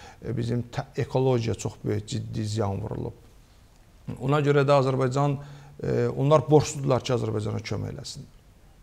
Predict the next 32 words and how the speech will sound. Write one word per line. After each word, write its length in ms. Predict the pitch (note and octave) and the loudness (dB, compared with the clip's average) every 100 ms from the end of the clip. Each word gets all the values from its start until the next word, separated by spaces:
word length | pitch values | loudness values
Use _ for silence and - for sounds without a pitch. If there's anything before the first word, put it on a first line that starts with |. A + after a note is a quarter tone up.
| - - | -20 -4
Çünki 320 | C3+ A#2 C3 | -2 0 0
vəzifələrini 640 | A#2+ A2+ - A#2 A2+ A#2 B2+ | 0 0 0 0 0 0 -2
vicdanla 460 | A2 A2 B2 A#2 A2 | -2 0 0 2 0
və 160 | A2 G#2 | 0 2
layiqlə 320 | G#2+ A2 A2+ G#2+ | 0 0 -2 0
yerinə 260 | G#2 A2 G2+ | 0 0 -2
yetirməyiblər. 560 | A2+ G#2 G#2+ - A#2 | -4 -6 -8 -4 -2
Azərbaycan 440 | A#2 A#2+ A#2+ C3 A#2+ | 0 0 0 0 0
B 120 | A2+ | 0
M 80 | A2 | -2
T 80 | A2 | -4
təhlükəsizlik, 600 | G#2+ G#2 G#2+ - A2 - - - - - - | -4 -2 -6 -6 -8 -8 -20 -20 -20 -12 -4
e, 180 | A2 A2 A2 | -2 0 0
B 140 | B2+ B2 | 2 2
M 40 | A2 | 0
T-nin 280 | B2 B2 | 0 0
üzvü 240 | A2 A#2 - | -2 -4 -4
kimi 240 | A#2+ A#2+ A2+ | -4 -4 0
B 140 | A2+ G#2+ | 0 0
M 40 | |
T 120 | A#2 | 0
üzvlük 400 | A#2 A2+ A#2 A#2 | 0 0 -2 0
haqqı 420 | A2+ - - C3+ - - G#2 | -2 -4 2 2 2 -4 -4
ödəyir. 320 | G#2 A2 - - - - - | -4 -8 -12 -20 -20 -20 -8
Və 220 | A#2+ A2 A#2 | 0 2 2
o 140 | B2 - | -2 -2
təşkilatda 520 | A#2+ - - - A#2+ | -4 -2 -6 -4 -4
biz 140 | A#2 A#2+ | -2 0
ona 80 | A#2+ | 0
görə 200 | A2+ A2 | 0 -2
birləşmişik 680 | A2 A2 G#2 A#2 - G#2+ - | -2 -4 -4 -4 -4 -6 -2
ki, 160 | B2+ | -2